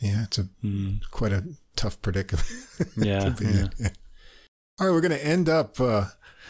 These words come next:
Speaker 1: this week's, uh, selections with a vocal recording.
Speaker 2: Yeah.
Speaker 1: Yes, I picked some vocals,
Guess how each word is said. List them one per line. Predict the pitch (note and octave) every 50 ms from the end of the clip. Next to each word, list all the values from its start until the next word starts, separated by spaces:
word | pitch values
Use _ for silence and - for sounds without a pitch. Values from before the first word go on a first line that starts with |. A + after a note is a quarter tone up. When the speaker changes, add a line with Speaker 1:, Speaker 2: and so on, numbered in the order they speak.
| - - - -
Speaker 1:
this | D#3+ C#3+ - -
week's, | B2 B2+ B2+ A#2+ - - - - - - -
uh, | - G#2+ G#2+
selections | - - - A#2+ A2+ A#2 C3 C3+ - - B2+ A2+ -
with | E3+ E3+ -
a | E3+
vocal | D3 A#2 G#2 G2+ A2 B2+ E3+ G#3+ G#3 - D3+ C3+ B2 A2+ G#2+ G2+ G2 F#2
recording. | F2+ G2 G2+ - - - A2 F#2+ F2 F2+ F2+
Speaker 2:
Yeah. | F2 E2+ F2
Speaker 1:
Yes, | F2+ A#2 A2+ - G#2+
I | G2+
picked | - - - - -
some | - G2 F2
vocals, | F2+ G2+ G#2+ A2+ - - A2+ G#2+ G2+ - -